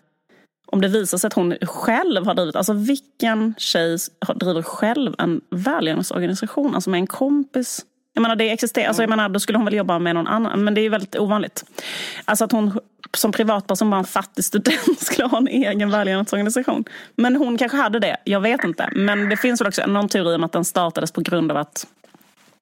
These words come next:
Speaker 1: hon träffade honom. Skitsamma, det skulle kunna vara ett avsnitt. Nej, men det skulle, men, men apropå att de är i periferin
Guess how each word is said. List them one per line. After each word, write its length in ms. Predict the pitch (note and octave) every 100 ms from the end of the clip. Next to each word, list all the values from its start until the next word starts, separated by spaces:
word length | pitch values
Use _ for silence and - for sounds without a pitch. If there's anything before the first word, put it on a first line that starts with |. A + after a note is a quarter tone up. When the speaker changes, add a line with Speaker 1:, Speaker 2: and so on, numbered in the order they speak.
| _ _ - - - - -
Speaker 1:
hon 100 | -
träffade 220 | G#3+ F3
honom. 160 | E3 D#3+ - -
Skitsamma, 300 | C4 B3+ A#3
det 60 |
skulle 140 | A3+ A3
kunna 120 | A3+
vara 100 | G3
ett 80 | F#3
avsnitt. 360 | F3 E3+ - - - -
Nej, 200 | C#4 C#4+
men 120 | C#4+
det 80 | C#4+
skulle, 180 | D4 -
men, 180 | C#4 D4
men 180 | - C#4 -
apropå 280 | C4+ C4
att 60 | C4
de 140 | B3+
är 200 | A#3+ A3 - _ A#3
i 140 | A#3+
periferin 800 | A#3 A#3+ B3+ C#4+ C#4 F3 E3 F#3+